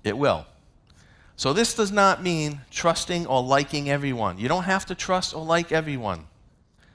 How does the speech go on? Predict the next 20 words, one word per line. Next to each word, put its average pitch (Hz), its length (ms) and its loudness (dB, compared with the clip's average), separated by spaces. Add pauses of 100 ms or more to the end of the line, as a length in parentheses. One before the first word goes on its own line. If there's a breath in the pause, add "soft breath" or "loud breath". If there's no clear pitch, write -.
(400 soft breath)
Some, 190 400 2
actually, 151 340 2
some 214 240 2
people 202 320 0
may 165 180 0
be 151 160 -2
dangerous 160 720 0
for - 120 -6
you 95 340 -4 (340)
and 135 180 -2
your 127 120 -4
family, 113 720 -6 (880 soft breath)
okay? 151 460 -2 (560 soft breath)
Learn 160 440 0
to 196 120 -4
love 170 300 0
them 160 220 0
from 160 180 -8
a 147 60 -4
distance 139 600 -4